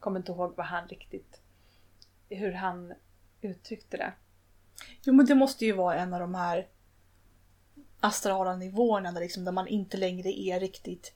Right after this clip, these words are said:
Speaker 2: på den fysiska världen.
Speaker 1: Precis! Ja, för att, för att, eh, för att då,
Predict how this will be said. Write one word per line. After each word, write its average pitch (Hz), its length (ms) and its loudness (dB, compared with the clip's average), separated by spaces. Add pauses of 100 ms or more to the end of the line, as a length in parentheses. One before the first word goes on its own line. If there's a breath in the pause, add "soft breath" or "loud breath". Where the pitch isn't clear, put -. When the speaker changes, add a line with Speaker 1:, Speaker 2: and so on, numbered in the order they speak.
(140)
Speaker 2:
på - 120 -8
den 185 160 -8
fysiska 190 560 -6
världen. 220 640 4
Speaker 1:
Precis! 254 720 -4 (320 soft breath)
Ja, 247 220 2
för 302 80 6
att, 277 80 6 (280 loud breath)
för 269 60 4
att, 254 140 4 (100)
eh, 220 200 0 (340)
för 302 120 2
att 196 60 -6
då, 311 340 2